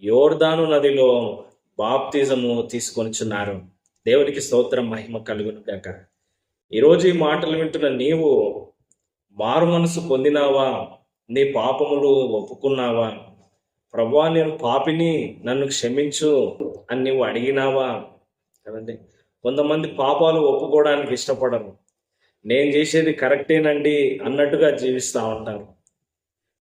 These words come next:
"నా రూటే సపరేట్ అండి" అంటా ఉంటారు. నీ దారిలో నువ్వు వెళ్తే తుదకు అది నిన్ను నరకానికి తీసుకొని వెళ్తుంది.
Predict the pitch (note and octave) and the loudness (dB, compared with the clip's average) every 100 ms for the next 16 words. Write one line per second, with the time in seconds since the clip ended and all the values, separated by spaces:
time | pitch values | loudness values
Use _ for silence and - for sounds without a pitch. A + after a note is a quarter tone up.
0 | A#2 B2 B2 C#3+ D#3+ E3+ D#3+ C3+ C#3+ D3 | -4 -2 0 0 2 2 2 0 2 2
1 | D3+ C#3+ C#3 C3+ C3+ B2 B2 B2 A2+ A2 | 2 2 2 4 2 2 -2 -2 -2 -6
2 | G2 F#2 - _ _ _ _ _ _ _ | -14 -18 -20 _ _ _ _ _ _ _
3 | _ _ A2 B2 D#3+ E3+ E3+ E3+ F3+ F#3+ | _ _ -6 0 2 4 4 4 4 4
4 | F3 D#3 D3 D3 F#3 D3 B2+ A2+ G#2+ - | 4 4 2 2 4 4 4 2 -4 -10
5 | _ _ _ D3+ D#3 F#3 E3+ D#3 D3+ D3 | _ _ _ 2 4 6 4 4 0 0
6 | C#3 B2+ A2 A#2 C3 D3+ D#3+ D#3 D3 - | 0 0 -2 -4 -2 0 -2 -4 -4 -2
7 | C#3+ C#3 C3+ C3+ C3+ C3 A2 F2+ F#2 | 2 2 2 0 2 0 -2 -6 -16